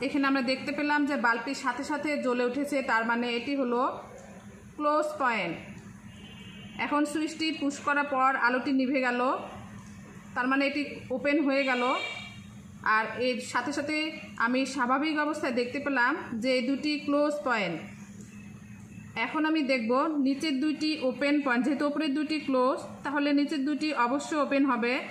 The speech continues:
এবং এই টার্মিনাল দুইটি আমি এখানে, এ, টাচ করার সাথে যদি বাল্বটি না জ্বলে, তাহলে বুঝবো যে এটি open contact।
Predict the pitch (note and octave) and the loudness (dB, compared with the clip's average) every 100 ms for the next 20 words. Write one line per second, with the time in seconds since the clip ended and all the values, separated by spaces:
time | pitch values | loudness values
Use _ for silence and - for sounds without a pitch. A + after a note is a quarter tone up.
0 | - - B3 B3 C#4 C#4 C4+ D4 D4 C4+ | -12 -6 -2 2 2 2 0 2 2 4
1 | D4 D4+ D4+ C#4 B3+ B3+ C4 F#4 - - | 4 4 2 0 0 0 -2 -2 -8 -16
2 | - - B3+ C4+ C4 C#4+ C#4 C#4 A3 A#3 | -6 0 4 4 2 2 2 2 0 0
3 | A#3+ A#3+ - B3+ C4 - D4 D#4 D4+ - | 0 -2 0 0 0 2 4 4 2 0
4 | B3 B3+ B3 D#4+ C#4+ B3 B3 B3 B3 B3 | 2 0 2 0 0 0 2 2 2 2
5 | D4 C#4 A#3 B3+ C4+ C4 A#3 C4+ D#4 C#4 | 0 2 4 4 4 2 2 0 -2 -2
6 | C4 C#4+ D4+ D4 C#4 C#4 D4 C4+ C#4+ B3+ | 2 2 2 0 0 0 0 0 2 2
7 | C4 C#4 B3+ A3 - D#3+ | 2 2 2 0 0 -4